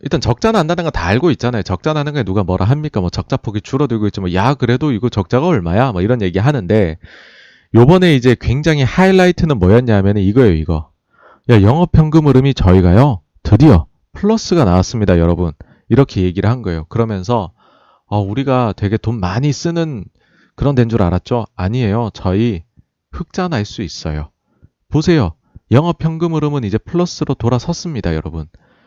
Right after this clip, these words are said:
아시죠? 옛날에 아마존도 이러고서 그 다음에는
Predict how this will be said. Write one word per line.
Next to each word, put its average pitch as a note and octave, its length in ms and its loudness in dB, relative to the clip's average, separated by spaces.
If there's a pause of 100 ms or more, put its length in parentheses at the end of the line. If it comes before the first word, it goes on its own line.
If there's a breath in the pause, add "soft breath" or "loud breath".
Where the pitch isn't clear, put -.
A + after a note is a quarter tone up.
(160)
아시죠? A2+ 540 0
옛날에 G#2+ 300 2
아마존도 G2+ 460 0
이러고서 F2 560 0 (300 soft breath)
그 - 80 -2
다음에는 G#2 520 2